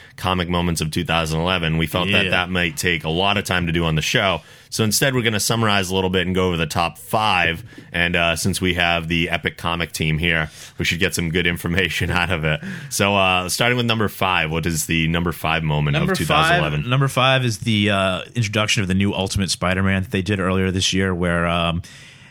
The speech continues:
Speaker 2: uh, Brian Michael Bendis, uh, who's been writing Ultimate Spider-Man since issue number one in two thousand, uh, which is eleven years. It's a long, long
Speaker 1: Mm-hmm.
Speaker 2: run.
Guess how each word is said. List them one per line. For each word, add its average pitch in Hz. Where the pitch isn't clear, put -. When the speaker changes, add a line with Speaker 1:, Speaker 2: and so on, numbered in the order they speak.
Speaker 2:
uh, 95
Brian 120
Michael 113
Bendis, 101
uh, 87
who's 101
been 95
writing 104
Ultimate 85
Spider-Man 92
since 80
issue 98
number 87
one 90
in 82
two 90
thousand, 82
uh, 85
which 90
is 85
eleven 104
years. 101
It's 82
a 78
long, 90
long 85
Speaker 1:
Mm-hmm. 85
Speaker 2:
run. 87